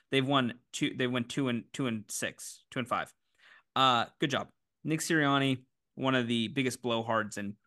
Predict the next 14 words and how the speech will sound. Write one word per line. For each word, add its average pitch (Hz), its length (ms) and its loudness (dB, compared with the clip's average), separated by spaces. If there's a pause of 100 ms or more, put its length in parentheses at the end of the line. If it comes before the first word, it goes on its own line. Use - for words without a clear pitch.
(300)
coaching 117 480 -4
and 110 120 -6
professional 107 400 -8
sports. 123 500 -4 (680)
Makes 202 200 0
me 233 100 2
happy 185 300 2
that 127 140 0
this 117 180 -6
is 107 80 -10
happening. 104 460 -4 (1700)
Again, 151 440 2 (480)
I 139 100 2
said 147 420 2